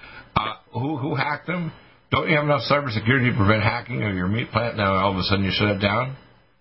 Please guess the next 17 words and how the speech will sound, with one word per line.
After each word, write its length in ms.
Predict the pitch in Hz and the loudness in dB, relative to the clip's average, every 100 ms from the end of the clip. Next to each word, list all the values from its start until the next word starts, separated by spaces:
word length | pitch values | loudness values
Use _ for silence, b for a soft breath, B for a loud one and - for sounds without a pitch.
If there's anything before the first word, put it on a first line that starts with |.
| _ _ _ _ - | _ _ _ _ 2
This 360 | 107 160 131 - | 4 6 4 0
obviously 460 | 135 165 135 135 | -2 -4 -6 -4
means 400 | 117 117 117 95 87 | -2 -2 -2 -2 -2
that 140 | 101 113 | 0 2
they 60 | |
didn't 200 | 113 110 | 2 2
have 240 | 110 107 - | 0 0 -2
proper, 320 | 123 135 123 | -2 -2 -6
if 80 | 110 | -4
a 340 | 113 98 95 | -2 0 0
big 140 | 165 143 | 0 2
company 260 | 147 151 | 0 2
like 200 | 127 131 | 0 2
that 160 | 117 117 | 2 2
doesn't 180 | 117 107 | 2 2
have 140 | 101 | 2
cybersecurity, 840 | 113 127 113 110 - 127 127 139 | 2 2 0 -2 2 2 2 0